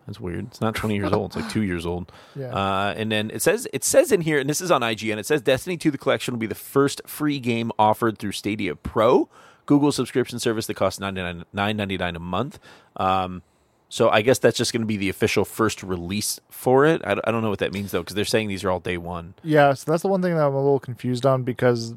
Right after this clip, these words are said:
Speaker 2: to my understanding, this is working like Netflix, where you have access to all of their games with their subscription, or you purchase things.
Speaker 1: Or you pur-,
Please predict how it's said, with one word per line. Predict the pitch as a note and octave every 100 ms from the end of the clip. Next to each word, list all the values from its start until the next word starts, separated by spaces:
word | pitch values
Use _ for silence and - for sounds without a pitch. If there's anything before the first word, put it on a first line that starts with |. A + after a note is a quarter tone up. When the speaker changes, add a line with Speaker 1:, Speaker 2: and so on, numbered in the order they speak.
| -
Speaker 2:
to |
my | B2 B2+ B2+
understanding, | A#2+ - B2+ B2 A#2
this | G#2+
is | A#2
working | A#2+ A#2+ A#2+ A#2+
like | A2+
Netflix, | A2 A#2 A#2 - C3+ C3 -
where | - B2+
you | A#2 A#2 A#2 A2+
have | G2 A#2 A#2
access | A2+ A#2 B2 -
to |
all | A#2 A2+ A2+
of |
their | D3 G#2+
games | G#2 A#2 A#2+ B2 B2+ - - - _ -
with | C3 -
their | D3+
subscription, | C#3 C#3+ - D3+ - D#3 D#3 - - - -
or | E3 E3+ E3+ E3 D#3+
you | C#3 A#2+ -
purchase | - E3+ - B2+
things. | A#2+
Speaker 1:
Or | D3+
you | D3+ D3
pur-, | -